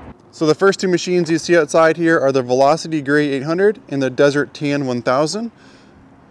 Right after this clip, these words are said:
Quite a few differences between these. Now they do share the same chassis. So if we pulled all the plastic off on the wheels, same suspension, same shock packages, same displays, same, like, initial racks,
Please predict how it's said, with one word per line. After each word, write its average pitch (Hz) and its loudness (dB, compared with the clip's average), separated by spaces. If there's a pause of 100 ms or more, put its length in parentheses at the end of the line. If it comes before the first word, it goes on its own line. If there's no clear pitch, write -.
(240)
Quite 220 4
a 240 2
few 233 0
differences 175 4
between 165 0
these. 170 -2
Now 151 0
they 143 2
do 170 -2
share 170 2
the 135 -4
same 147 -2
chassis. 110 -6 (100)
So - -4
if 143 -2
we 143 -2
pulled 170 -2
all 151 4
the 165 0
plastic 156 0
off 147 0
on 143 -6
the 131 -4
wheels, 139 0 (380)
same 165 -2
suspension, 175 -2
same 143 -2
shock 165 0
packages, 160 -2 (560)
same 170 2
displays, 160 2
same, 147 -2 (380)
like, 127 -6
initial 160 2
racks, 156 0